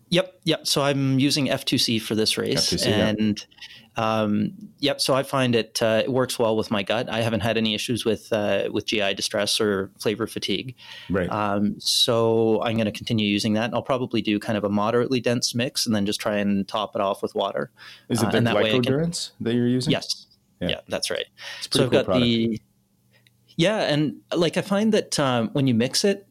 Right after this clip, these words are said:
Speaker 1: initially, you have to mix it a couple hours before you race,
Speaker 2: Mm-hmm.
Speaker 1: um, because it kinda chunks up and doesn't, like, it's a super fine powder, so it doesn't necessarily dissolve that easily.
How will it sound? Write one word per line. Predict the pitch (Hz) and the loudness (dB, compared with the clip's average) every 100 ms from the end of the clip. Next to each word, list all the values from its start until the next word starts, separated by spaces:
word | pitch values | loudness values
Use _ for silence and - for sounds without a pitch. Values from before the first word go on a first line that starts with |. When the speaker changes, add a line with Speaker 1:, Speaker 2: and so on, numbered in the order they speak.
| - | -4
Speaker 1:
initially, | 139 139 - 143 - - | -2 0 2 0 0 -4
you | 117 127 135 | -6 -2 2
have | 135 139 | 0 0
to | |
mix | 123 110 - | 0 0 -2
it | |
a | 117 | -2
couple | - 107 | -2 0
hours | 90 95 113 | 0 0 0
before | - - | -2 0
you | 123 | 0
race, | 117 120 185 - - - | 2 2 0 -4 -8 -6
Speaker 2:
Mm-hmm. | 104 110 - | -2 -2 -2
Speaker 1:
um, | 120 113 110 110 | -2 0 0 -2
because | 117 131 | -2 0
it | 117 - | -2 -2
kinda | 139 - | -2 -2
chunks | - 120 113 - | -2 -4 -2 -2
up | 110 - - - | -2 -6 -18 -8
and | 117 104 101 | -4 0 0
doesn't, | 113 120 - | 2 0 0
like, | 113 107 | -4 -2
it's | 107 | -2
a | 113 | 0
super | 101 156 147 | 0 0 -2
fine | 135 123 117 | -2 -2 -2
powder, | - 98 127 | -4 -2 -2
so | - | -2
it | |
doesn't | - 113 | -2 -2
necessarily | 117 110 120 107 98 | 0 0 0 0 0
dissolve | 95 98 95 110 120 - | -2 0 0 0 -2 -4
that | 107 104 | -4 0
easily. | 110 110 147 | 0 2 0